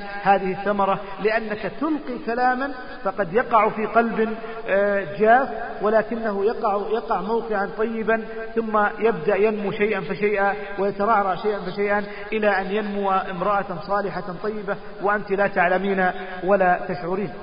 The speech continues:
كذلك من الوسائل الدعوية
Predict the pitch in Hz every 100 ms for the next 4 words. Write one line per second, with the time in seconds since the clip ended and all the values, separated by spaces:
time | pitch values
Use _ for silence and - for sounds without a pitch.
0 | - - - - 220 285 302 - 262 247
1 | - 214 269 240 - 196 196 240 240 214
2 | 208 - - - 185 180 233 226 220